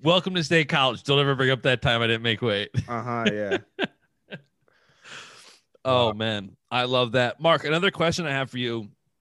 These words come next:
Speaker 3: Yep.
Speaker 1: You've been doing a lot lately on, on your brand side. You've been starting to do some stuff. You, you do this Sunday night, Baby Marky stuff. Tell me a little bit about what that is. And people who listen to this, I, I've seen some of 'em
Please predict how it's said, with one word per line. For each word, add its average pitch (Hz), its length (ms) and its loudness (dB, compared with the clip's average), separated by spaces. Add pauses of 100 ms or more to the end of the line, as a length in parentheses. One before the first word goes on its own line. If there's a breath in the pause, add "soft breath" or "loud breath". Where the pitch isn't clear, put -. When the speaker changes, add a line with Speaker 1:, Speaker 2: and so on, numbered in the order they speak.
(100)
Speaker 3:
Yep. 107 200 -10 (180)
Speaker 1:
You've 139 240 -2
been 170 200 -4
doing 147 300 -4
a 117 60 -4
lot 113 340 -6
lately 107 560 -6 (160)
on, 110 400 -6
on 113 100 -6
your 107 100 -4
brand 110 400 -6
side. 87 360 -8
You've 92 100 -12
been 104 100 -10
starting 107 240 -6
to 101 60 -8
do 98 160 -8
some 104 160 -12
stuff. 101 400 -6
You, 92 100 -14 (160)
you 98 100 -10
do 110 200 -8
this 104 200 -6
Sunday 104 300 -4
night, 101 400 -4
Baby 104 240 0
Marky 101 380 -4
stuff. - 300 -6 (440 soft breath)
Tell 147 140 2
me 170 60 0
a 160 40 0
little 151 160 2
bit 127 140 2
about 110 260 -2
what 113 180 -2
that 107 200 0
is. 101 300 -4
And 95 280 -12
people 113 260 -8
who 98 420 -6 (220)
listen 110 300 -6
to 101 60 -4
this, 104 500 -2
I, 101 160 -12
I've 95 160 -10
seen 107 260 -8
some 107 220 -6
of 101 140 -6
'em 95 320 -4